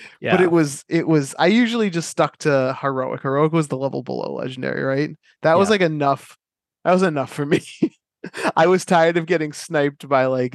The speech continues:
Speaker 2: the, the, the snipers. I forget what they're called.
Speaker 1: The
Speaker 2: Which,
Speaker 1: jackals.
Speaker 2: the jackals
Speaker 1: <laughs>
Speaker 2: from, like, out of freaking nowhere. <laughs> Just
Speaker 1: Yeah, they're just instantly headshot you. Yeah, I
Speaker 2: Yeah.
Speaker 1: have, I have a lot of memories of those jackals, mostly in Halo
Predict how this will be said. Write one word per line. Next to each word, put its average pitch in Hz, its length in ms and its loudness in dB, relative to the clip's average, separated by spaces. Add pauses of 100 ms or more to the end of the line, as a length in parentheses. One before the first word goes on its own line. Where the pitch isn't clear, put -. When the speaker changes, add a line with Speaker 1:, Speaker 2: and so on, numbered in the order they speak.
Speaker 2:
the, 127 440 2 (460)
the, 135 360 2
the 131 140 2
snipers. 135 540 0
I 131 100 0
forget 127 180 -4
what 131 80 -6
they're 123 120 -4
called. 117 360 -2
Speaker 1:
The - 60 -10
Speaker 2:
Which, 120 180 0
Speaker 1:
jackals. 123 640 0
Speaker 2:
the 160 100 -2
jackals 156 720 2
Speaker 1:
<laughs> 131 280 -6
Speaker 2:
from, 165 180 2
like, 151 320 2
out 143 160 4
of 143 100 -2
freaking 156 400 -2
nowhere. 135 440 2 (240)
<laughs> - 280 -8
Just - 500 -8
Speaker 1:
Yeah, 113 540 2
they're 135 160 2
just 131 220 0
instantly 117 420 -2
headshot 107 480 0
you. 107 240 2
Yeah, 110 180 4
I 113 40 6
Speaker 2:
Yeah. 117 60 2
Speaker 1:
have, 131 360 0
I 131 120 4
have 135 140 4
a 127 60 0
lot 120 260 2
of 113 60 -4
memories 117 420 -2
of 107 80 -10
those 110 220 -4
jackals, 110 640 -2
mostly 139 420 2
in 110 80 0
Halo 110 360 0